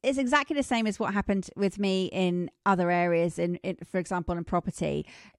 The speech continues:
You do something, you do it well, people come to you and say, "How did you do that?" And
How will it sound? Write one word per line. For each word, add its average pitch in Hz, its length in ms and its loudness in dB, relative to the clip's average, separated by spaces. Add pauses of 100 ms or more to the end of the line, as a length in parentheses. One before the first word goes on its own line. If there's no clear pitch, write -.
(140)
You 226 140 2
do 247 220 2
something, 190 440 0
you 185 80 2
do 214 200 4
it 202 120 -2
well, 175 460 2
people 220 240 2
come 196 260 0
to 185 140 -2
you 180 80 2
and 175 80 0
say, 175 140 0
"How 170 260 0
did 156 100 -4
you 160 120 0
do 160 220 -2
that?" - 380 -6 (480)
And 185 380 0